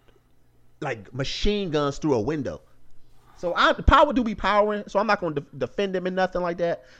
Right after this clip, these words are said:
but I can understand why she wouldn't shoot in the, in the situation she did shoot in, but then she would shoot when Tommy came in. And even though she, I don't know what the fuck she was shooting at, because he was, the angle, it, we wouldn't, it didn't make no sense.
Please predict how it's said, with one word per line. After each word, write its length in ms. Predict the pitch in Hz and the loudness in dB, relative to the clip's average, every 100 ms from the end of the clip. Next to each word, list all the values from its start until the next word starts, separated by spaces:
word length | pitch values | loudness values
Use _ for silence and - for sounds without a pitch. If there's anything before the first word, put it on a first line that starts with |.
| - | -4
but 100 | - | 0
I 80 | 180 | 0
can 120 | 180 | 0
understand 380 | 175 - 151 139 | -2 -2 -2 -2
why 100 | 131 | -2
she 160 | - | -4
wouldn't 240 | 139 139 123 | -4 -6 -6
shoot 300 | - 160 131 - - - - 139 | -8 -8 -8 -14 -20 -20 -10 -6
in 100 | 131 | -4
the, 160 | 135 | -4
in 60 | 135 | -6
the 40 | |
situation 340 | - 143 151 - | -6 -4 -2 -4
she 120 | 123 | -4
did 260 | 131 151 | -2 -2
shoot 240 | 131 135 117 | -2 -6 -6
in, 220 | 113 113 _ 113 | -8 -10 _ -10
but 100 | 117 | -6
then 180 | 131 | -6
she 180 | 107 - | -8 -10
would 120 | 113 | -10
shoot 220 | - 139 107 | -8 -8 -8
when 120 | 104 | -8
Tommy 300 | 127 113 95 | -8 -6 -8
came 240 | 98 78 | -10 -12
in. 80 | 76 - _ _ _ _ - _ - _ _ - | -16 -20 _ _ _ _ -20 _ -20 _ _ -6
And 160 | 139 180 | -4 -2
even 140 | 196 | 4
though 80 | 175 | 2
she, 120 | - - | 4 0
I 60 | |
don't 80 | 185 | 2
know 60 | 156 | 0
what 100 | 151 | -2
the 60 | |
fuck 140 | - 143 | -10 -10
she 80 | 123 | -10
was 80 | - | -8
shooting 260 | 180 101 | -8 -6
at, 160 | 127 - - - - | -8 -10 -18 -14 -6
because 280 | 127 139 | 0 0
he 140 | 202 202 | 0 0
was, 420 | 165 139 - - - - - - - _ - - - | 0 -2 -6 -16 -20 -20 -20 -20 -20 _ -20 -14 -8
the 200 | 156 208 | -2 2
angle, 400 | 262 175 120 - - - - | 2 2 -2 -4 -20 -18 0
it, 100 | 208 | 4
we 100 | 220 | 4
wouldn't, 200 | 240 214 - - 165 - - - - - - | 2 -2 -6 -12 -18 -16 -16 -16 -18 -20 -16
it 100 | 208 | -8
didn't 160 | 175 151 | -4 -4
make 140 | 117 | -4
no 60 | 101 | -8
sense. 340 | - 92 - | -14 -16 -18